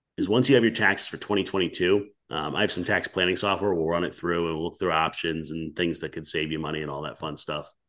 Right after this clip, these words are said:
to look at the bigger plan. But for this year, 'cause you had a change of income, it just messes up all, you know, like,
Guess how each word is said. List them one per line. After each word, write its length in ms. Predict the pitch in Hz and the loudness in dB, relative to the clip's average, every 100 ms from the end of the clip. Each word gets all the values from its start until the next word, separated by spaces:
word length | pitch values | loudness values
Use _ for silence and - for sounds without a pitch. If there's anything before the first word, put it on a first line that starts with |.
| _ _ | _ _
to 80 | 104 | 0
look 100 | 98 | 0
at 60 | 87 | 0
the 60 | |
bigger 240 | 78 85 76 | -4 -2 -2
plan. 520 | - 87 80 82 - _ _ - | -2 -2 -2 -4 -8 _ _ -8
But 340 | 98 92 - - | -4 -4 -6 -10
for 140 | - 110 | -2 6
this 220 | 127 131 | 8 8
year, 120 | 123 | 4
'cause 120 | 98 | 4
you 80 | 107 | 2
had 100 | 98 | 2
a 40 | 87 | 2
change 280 | - 110 98 | 4 4 4
of 60 | |
income, 520 | 90 98 120 131 131 - _ _ _ _ | 2 4 6 4 2 -4 _ _ _ _
it 80 | 95 | -2
just 280 | 117 - - _ _ _ - | 0 -2 -4 _ _ _ 2
messes 360 | 127 110 107 | 4 4 4
up 200 | 110 - | 4 2
all, 300 | - 101 117 - | 2 4 4 6
you 120 | 143 | 6
know, 60 | 110 | 8
like, 200 | 107 | 4